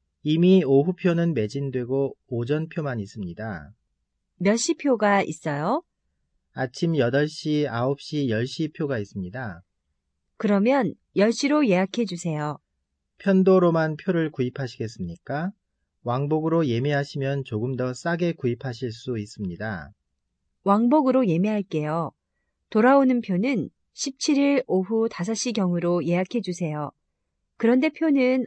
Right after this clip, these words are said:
Speaker 2: 어떻게 받아야 하죠?
Speaker 1: 십오 일에 공항에 일찍 나와서 받으시거나 그 전에 여행사나 항공사에 들르셔서 받으셔도 됩니다.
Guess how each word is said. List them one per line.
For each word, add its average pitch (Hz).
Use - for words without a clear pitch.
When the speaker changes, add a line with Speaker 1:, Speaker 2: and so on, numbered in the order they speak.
Speaker 2:
어떻게 269
받아야 170
하죠? 240
Speaker 1:
십오 190
일에 180
공항에 151
일찍 127
나와서 123
받으시거나 113
그 135
전에 151
여행사나 139
항공사에 180
들르셔서 135
받으셔도 117
됩니다. 87